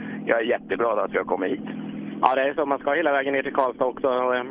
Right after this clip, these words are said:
Speaker 2: dagen i övrigt då, problem med bromsarna har legat på lite grann, men annars så, eh, är ni nöjda?
Speaker 1: Ja, jag kom till rätta med växlingen. Jag har fått, eh, göra en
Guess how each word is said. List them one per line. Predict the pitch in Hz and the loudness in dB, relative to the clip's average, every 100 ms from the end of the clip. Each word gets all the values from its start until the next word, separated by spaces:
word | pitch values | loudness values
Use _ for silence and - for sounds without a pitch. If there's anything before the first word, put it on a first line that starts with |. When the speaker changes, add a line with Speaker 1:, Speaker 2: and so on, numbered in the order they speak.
| 135 - - | -8 -8 0
Speaker 2:
dagen | 151 156 151 160 | 2 4 2 2
i | |
övrigt | 160 139 147 - | 2 2 2 2
då, | 139 | 0
problem | 131 139 139 139 | 2 0 0 0
med | 135 | 2
bromsarna | 143 123 143 165 | 0 0 0 2
har | |
legat | 156 147 - | 2 0 0
på | 139 | -2
lite | 131 | 0
grann, | 143 131 | 0 0
men | 139 | 2
annars | 131 131 143 | 0 0 0
så, | 156 151 | 2 2
eh, | 143 143 - - - | 0 -4 -8 -8 -2
är | 147 | 0
ni | 151 | 2
nöjda? | 143 120 160 - - - - | 2 2 0 -2 -12 -8 -2
Speaker 1:
Ja, | 143 175 208 208 | 0 2 2 4
jag | 196 | 2
kom | - 202 | 2 2
till | 202 | 4
rätta | 214 185 196 | 2 2 2
med | 208 | 4
växlingen. | 190 151 - 175 127 | 2 0 0 2 4
Jag | 131 | 2
har | 139 | 2
fått, | 175 - | 0 0
eh, | 151 135 - - - 120 - - | 0 -2 -2 0 2 0 0 2
göra | 156 | 2
en | 160 | 4